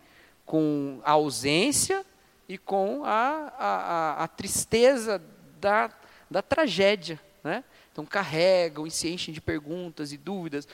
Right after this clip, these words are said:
ou entram num estado de negação pra não, pra não lidar com um sentimento, às vezes, de culpa, que também é, é, é injustificado, né? Porque o suicídio é, por definição, tirar a própria vida e não outro tirar a vida da pessoa, né?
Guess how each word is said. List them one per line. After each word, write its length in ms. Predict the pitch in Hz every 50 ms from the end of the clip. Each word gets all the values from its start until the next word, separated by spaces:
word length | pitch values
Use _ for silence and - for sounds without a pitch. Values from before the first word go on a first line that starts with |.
| - - -
ou 220 | - 175 190 190 196
entram 340 | 202 220 208 - 202 202
num 100 | 196 202
estado 360 | 196 - - - 190 185 180 175
de 120 | 156 175
negação 480 | 175 170 160 156 151 - - 202 202 190
pra 200 | - 175 170 175
não, 180 | 180 180 165 - - - - - _
pra 160 | _ - 175
não 140 | 175 185 196
lidar 340 | 196 185 160 143 165 170 175
com 120 | - -
um 60 | 190 175
sentimento, 520 | - 180 170 - 190 175 175 185 175 170
às 80 | 165 151
vezes, 200 | 175 180 151 131
de 140 | 131 147
culpa, 560 | - _ - 220 220 208 185 _ - 180 175 - - - - -
que 160 | _ - 175 175
também 680 | - 202 180 160 160 196 220 220 180 160 143 123 110 -
é, 460 | - 151 151 - 139 147 139 127 127 131
é, 60 | 143
é 20 |
injustificado, 880 | 151 165 143 131 135 - - 131 - - - - 156 151 - 160 143 131
né? 80 | 135
Porque 160 | 139 - - 147
o 60 | 139
suicídio 580 | - - 156 139 - - - 160 165 139 147
é, 60 | 151 151
por 180 | - 170 165
definição, 600 | 156 151 135 - - 143 135 131 - 180 180 196 - - - _
tirar 260 | - - - 151 151
a 60 | - -
própria 500 | - - 175 175 175 - - - 135 127
vida 300 | 123 120 156 170 135 131
e 40 |
não 160 | 127 156 165 143
outro 320 | 143 156 170 - - 120
tirar 300 | - - - 139 127 123
a 60 | 127
vida 240 | 117 123 131 127 127
da 80 | 120 120
pessoa, 540 | - - 113 - - - 160 160 151 143
né? 120 | 139 135